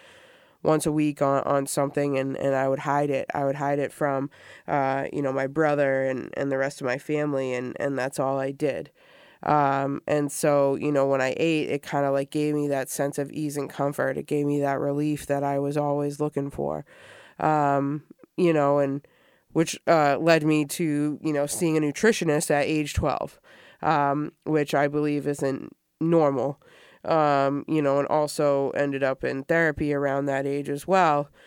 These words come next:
And, uh, you know, I, I still wasn't ready to, I guess, get honest about my feelings or, or what was going on. But of course, because of my food addiction,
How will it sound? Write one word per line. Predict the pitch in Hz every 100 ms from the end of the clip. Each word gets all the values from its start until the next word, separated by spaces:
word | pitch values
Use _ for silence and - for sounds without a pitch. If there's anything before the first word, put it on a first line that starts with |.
| - - _
And, | 165 160 160
uh, | 165 156 156 156 - _ _ _ _
you | 202
know, | 185 160
I, | 165 170 _
I | 175 175 170 _ _
still | - - 214 214
wasn't | 185 185 175 180 180 -
ready | 156 175 170 165
to, | - - 170 165 160 160 - - _ _ -
I | 160
guess, | 151 156 151 - - _ _ _ _ _ _ _ _ _
get | 170 160
honest | 156 160 160 156
about | 156 143
my | 143
feelings | - 156 147 143 143
or, | - 143
or | 143 143
what | 131
was | 147 143
going | 143 143 139
on. | 131 135
But | 143 147
of | 139
course, | - 165 151 151
because | 151 143 160 143
of | 147
my | 139
food | - 214
addiction, | 185 165 160 - 160